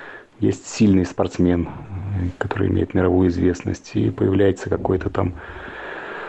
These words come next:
малоопытный молодой выскочка, который претендует на пояс, так сказать, да,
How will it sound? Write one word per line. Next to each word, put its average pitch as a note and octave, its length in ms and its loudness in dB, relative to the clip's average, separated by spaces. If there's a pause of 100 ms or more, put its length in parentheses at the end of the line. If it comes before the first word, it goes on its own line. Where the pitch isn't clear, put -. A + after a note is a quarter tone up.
(220)
малоопытный F#2+ 640 4
молодой F2+ 360 4
выскочка, A#2 480 0
который F#2+ 360 2
претендует F#2 640 2
на E2 80 2
пояс, D#2+ 360 2
так - 180 -6
сказать, E2 380 -2
да, F#2+ 240 2